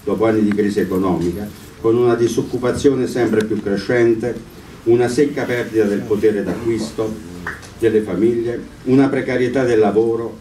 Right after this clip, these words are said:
dell'abitazione, del reddito e della vita per decine di milioni di persone, combinati con un degrado sanitario, sociale e culturale che stritola diritti,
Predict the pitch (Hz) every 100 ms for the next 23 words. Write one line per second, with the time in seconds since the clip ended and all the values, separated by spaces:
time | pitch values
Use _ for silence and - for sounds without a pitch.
0 | - 113 117 113 110 104 - 131 131 117
1 | 110 95 104 110 143 143 139 127 117 120
2 | 113 110 127 - 123 120 107 113 110 139
3 | 127 123 123 127 117 113 113 107 - 110
4 | 85 80 76 - - - - - 117 113
5 | 123 135 143 143 143 127 117 110 107 113
6 | 135 120 107 120 113 107 113 110 110 113
7 | 107 - - - 127 123 143 135 120 104
8 | 101 92 107 92 82 90 92 - - -
9 | 117 110 143 147 110 104 92 92 101 120
10 | - - 127